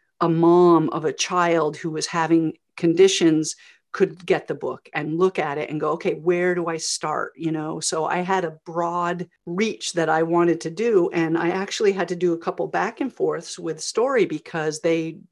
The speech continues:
they wanted it just, like, a certain way. And I said, "Look, I'm a teacher and I know how to teach to multiple levels. And your job is to help me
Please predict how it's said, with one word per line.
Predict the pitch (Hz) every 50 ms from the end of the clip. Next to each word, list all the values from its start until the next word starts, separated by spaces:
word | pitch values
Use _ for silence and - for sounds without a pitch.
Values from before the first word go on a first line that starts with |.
| _ _ _ _ _ _ _
they | 165 180 180
wanted | 180 175 180 165 170 170 165 160
it | 156 147 143 - _
just, | - - 165 143 139 - - - _ _ _
like, | - 160 156 151 -
a | 135
certain | - - - 180 - - - 151 151 147
way. | 160 143 139 147 196 247 240 _ _ - - _ _ _ -
And | 165 170
I | 175
said, | 170 - 180 170 175
"Look, | 202 196 - -
I'm | 190 202 220
a | 214 208
teacher | - - - 208 208 - - - 156 147
and | - - 151 175
I | 175 180 175
know | 170 175 175 175 175 180 185 190 185
how | 170 170 165 151
to | 143 156 156 -
teach | - - - 214 196 190 - - -
to | - 156
multiple | 147 151 156 156 - 175 160 - 170 156 - 143
levels. | 147 - 147 180 202 233 254 254 - - - _ _ - - _ _ _ _ -
And | 170 170 165 170 170 165
your | 165 175 190 196 196
job | 185 196 185 165 160 165
is | 160 -
to | - 165
help | 160 175 160 -
me | 170 165 160 165 160 160